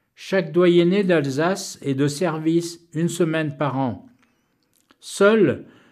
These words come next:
la pandémie a obligé l'interruption pendant quelques mois.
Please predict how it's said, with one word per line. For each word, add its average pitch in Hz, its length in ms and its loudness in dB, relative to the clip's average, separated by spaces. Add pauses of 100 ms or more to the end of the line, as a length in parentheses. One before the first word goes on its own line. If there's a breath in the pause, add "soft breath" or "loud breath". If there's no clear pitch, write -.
(160 loud breath)
la 147 520 0
pandémie 165 760 0 (300)
a 147 420 0
obligé 165 800 0 (180)
l'interruption 147 1080 0 (760 soft breath)
pendant 143 320 0
quelques 143 340 0
mois. 110 460 0